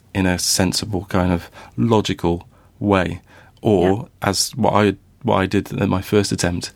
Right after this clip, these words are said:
Speaker 1: um, w-, did it, they kind of everything go quite smoothly, the pace wise, and then all of a sudden things are happening, things are happening, oh, it's finished.
Speaker 2: <laughs>
Speaker 1: Um, and so I rewrote an awful lot. I transferred, like I say, twenty-six chapters into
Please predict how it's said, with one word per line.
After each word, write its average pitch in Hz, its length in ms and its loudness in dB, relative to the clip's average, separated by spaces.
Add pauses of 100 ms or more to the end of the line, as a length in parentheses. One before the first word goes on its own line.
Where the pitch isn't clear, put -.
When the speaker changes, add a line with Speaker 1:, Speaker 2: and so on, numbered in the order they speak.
(600)
Speaker 1:
um, 90 540 2 (460)
w-, - 240 -4 (340)
did 98 140 0
it, 104 300 -4
they 95 220 -2 (120)
kind 92 220 -2
of 92 80 -4
everything 98 360 -2
go 95 240 2
quite 101 240 -2
smoothly, 95 500 2
the 85 100 -4
pace 98 320 -2
wise, 92 300 2
and 95 100 2
then 101 80 2
all 113 80 2
of 120 60 2
a 117 60 2
sudden 127 420 2
things 131 240 0
are 127 80 0
happening, 131 260 0
things 120 220 2
are 110 40 2
happening, 110 280 0
oh, 98 80 2
it's - 100 -2
finished. - 400 -4
Speaker 2:
<laughs> - 40 -20 (580)
Speaker 1:
Um, 92 500 2 (380)
and 104 100 2
so 120 220 2
I 135 40 2
rewrote 110 480 2
an 110 120 2
awful 110 320 2
lot. 92 400 0
I 98 80 0
transferred, 95 680 0 (600)
like 101 180 0
I 104 40 -2
say, 90 300 0 (100)
twenty-six 104 400 2
chapters - 360 0
into 90 420 -2